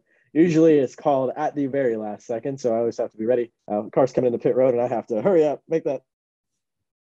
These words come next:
air pressure adjustment, and, um, basically working directly under the crew chief, making sure, uh, whatever he wants on the car, um, is exactly what we got on the tire. So, uh, definitely a, a very hands-on,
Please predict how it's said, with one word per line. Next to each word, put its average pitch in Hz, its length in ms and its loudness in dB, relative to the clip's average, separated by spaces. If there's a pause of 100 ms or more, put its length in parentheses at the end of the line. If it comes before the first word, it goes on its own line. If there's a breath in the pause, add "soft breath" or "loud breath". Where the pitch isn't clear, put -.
(220)
air 135 160 -6
pressure 120 300 -6
adjustment, 117 580 -6 (140)
and, 110 240 -8
um, 104 300 -4 (420)
basically 139 360 4
working 120 340 2
directly 113 380 0
under 107 180 -2
the 101 100 -4
crew 113 160 -4
chief, 107 320 -4
making 113 300 -4
sure, 107 400 0 (400)
uh, 101 220 0
whatever 107 580 2
he 127 120 -4
wants 110 300 -2
on 101 140 -4
the 98 100 -6
car, 101 460 0 (340)
um, 95 540 -6
is 98 440 -2 (220)
exactly 104 520 0
what 101 120 2
we 98 80 -2
got 98 200 0
on 92 160 -6
the 92 80 -10
tire. 85 400 -6
So, 87 340 -6 (160)
uh, 90 180 -4
definitely 135 460 4
a, 110 260 4
a 117 100 0
very 156 200 4
hands-on, 127 760 0